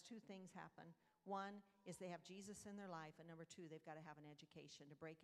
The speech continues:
out of the generational poverty that they're in. I don't want one dime of your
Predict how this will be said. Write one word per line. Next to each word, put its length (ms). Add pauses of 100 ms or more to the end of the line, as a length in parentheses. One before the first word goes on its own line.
(120)
out 160
of 160
the 80
generational 720
poverty 400
that 160
they're 160
in. 240 (1400)
I 80
don't 100
want 140
one 240
dime 320 (1040)
of 100
your 300